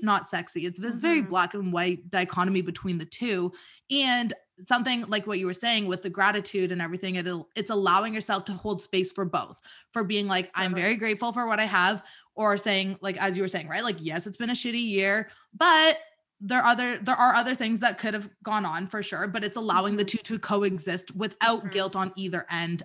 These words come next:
Speaker 1: of either
Speaker 2: Without writing
Speaker 1: one.
Speaker 2: it off.
Speaker 1: Exactly. Without
Speaker 2: Yeah.
Speaker 1: the guilt of wanting more and without the guilt of being like, "Oh,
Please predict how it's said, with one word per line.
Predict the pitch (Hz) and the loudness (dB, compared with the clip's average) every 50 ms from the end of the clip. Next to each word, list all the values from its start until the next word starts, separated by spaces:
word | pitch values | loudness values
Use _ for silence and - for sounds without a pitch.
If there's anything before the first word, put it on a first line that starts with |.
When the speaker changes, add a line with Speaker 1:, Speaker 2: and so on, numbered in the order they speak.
| - 196 | -2 0
Speaker 1:
of | 190 180 175 - - - - _ _ | 2 2 0 -2 -8 -16 -20 _ _
either | 214 208 196 | -2 2 4
Speaker 2:
Without | 202 190 175 | 4 4 4
writing | 190 185 185 185 180 175 | 4 2 2 2 -2 -2
Speaker 1:
one. | 165 | 0
Speaker 2:
it | 151 | 0
off. | 143 143 139 139 - - - _ _ _ _ _ - | 0 2 0 -2 -2 -6 -14 _ _ _ _ _ -6
Speaker 1:
Exactly. | 254 208 196 240 220 214 - 202 180 | -6 2 4 4 4 4 2 -2 -2
Without | 190 208 196 247 226 214 | -2 2 2 4 4 4
Speaker 2:
Yeah. | 180 | 2
Speaker 1:
the | 220 | 0
guilt | 175 220 214 208 220 | -2 -2 -4 -4 -4
of | 226 202 175 175 - | -4 -4 -6 -6 -6
wanting | 190 180 208 202 202 196 196 196 185 | -4 0 2 2 2 2 2 2 0
more | 185 190 226 277 320 285 - | 0 2 4 4 4 4 2
and | 233 226 | 0 -2
without | 214 - 226 214 190 | 0 0 0 -2 -2
the | 233 | -4
guilt | 180 151 214 202 190 190 208 | -4 -2 -2 -2 -2 -2 -2
of | 208 185 151 - | -4 -4 -6 -6
being | 185 190 190 185 | -6 -6 -4 -2
like, | 180 180 180 220 | -4 -4 -4 -2
"Oh, | 226 277 294 294 | 0 2 2 4